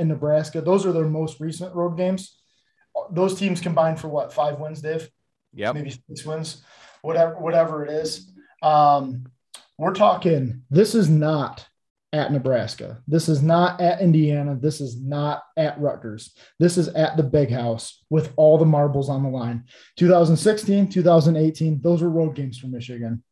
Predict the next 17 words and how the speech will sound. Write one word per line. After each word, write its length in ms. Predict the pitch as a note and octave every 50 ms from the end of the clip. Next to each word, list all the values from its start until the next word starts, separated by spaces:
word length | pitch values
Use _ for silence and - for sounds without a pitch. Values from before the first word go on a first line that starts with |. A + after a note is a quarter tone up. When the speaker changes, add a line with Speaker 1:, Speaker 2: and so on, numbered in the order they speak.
| _ _ _ - - - - - _ _ -
Speaker 1:
And 640 | E3 E3 D#3+ D#3+ D3+ D3+ D3 - - - - - _ _ _ _ _ -
every, 300 | F#3+ F#3+ G#3 B3+ B3+ - - - _ _ -
every 260 | F3 F3+ G#3+ A3+ F3+
guy 240 | D#3 F3+ F3 E3+ E3
in 100 | D#3+ D3
that 180 | D3 D3 -
locker 280 | - C#3+ C#3+ C3 - C#3
room 260 | C3 C3+ C3+ B2+ C3+
knows 640 | C3+ C3 B2+ A#2+ A#2 A#2 A2+ - - - - - _ _ _
that 160 | - D3+ D3+
we 140 | D3+ F3 E3
haven't 260 | D3+ E3+ E3+ E3 C#3+
had 300 | G2+ C3+ D#3 C#3+ C#3 - -
our 160 | C3+ D3 D3+
shot 320 | C#3+ - - D3+ C#3 C3+ C3
at 100 | - C3
home 400 | C3 - C3+ A#2+ G#2+ G2+ G2+